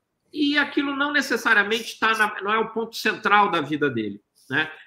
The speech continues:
Ele tem aquela renda assegurada e ele, se um prédio dele tá vazio, se um prédio dele deu um problema, ele não se preocupa muito porque ele tem a renda assegurada.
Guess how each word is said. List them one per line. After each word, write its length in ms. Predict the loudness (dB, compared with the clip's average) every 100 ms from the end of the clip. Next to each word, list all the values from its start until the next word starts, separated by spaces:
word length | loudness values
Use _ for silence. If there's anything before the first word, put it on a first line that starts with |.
| -6
Ele 180 | -4 -2
tem 200 | 0 2
aquela 340 | 2 2 2
renda 500 | 0 -2 -2 -2 -2 -4
assegurada 880 | -6 -4 -2 2 4 4 4 -2 -12 _ -12
e 120 | -6
ele, 200 | -4 -4
se 160 | -4 -4
um 140 | -4
prédio 400 | 0 2 2 2
dele 240 | 0 2 0
tá 140 | -4
vazio, 720 | -2 -4 -4 -4 -2 -2 -4
se 160 | -4 -10
um 80 | -8
prédio 360 | -4 -4 -4
dele 220 | -6 -4
deu 120 | -4 -6
um 80 |
problema, 380 | -8 -8 -6 -6
ele 120 | -8
não 100 | -12
se 200 | -6 -6
preocupa 480 | -2 -4 -4 -4 -4 -4
muito 140 | -6
porque 160 | -6 -10
ele 100 | -6
tem 140 | 0
a 60 | 0
renda 280 | 0 -4
assegurada. 600 | -6 -8 -6 -4 -4 -6